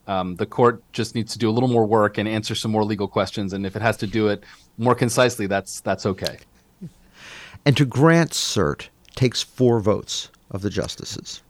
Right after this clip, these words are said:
Speaker 1: That's right. I mean, formally, it takes five votes. I mean, everything on the Supreme Court is done by a majority vote.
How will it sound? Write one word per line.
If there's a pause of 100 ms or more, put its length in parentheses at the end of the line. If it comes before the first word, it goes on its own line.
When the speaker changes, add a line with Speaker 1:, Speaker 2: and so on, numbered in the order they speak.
(460)
Speaker 1:
That's
right.
I
mean,
formally,
it
takes
five
votes.
I
mean,
everything
on
the
Supreme
Court
is
done
by
a
majority
vote.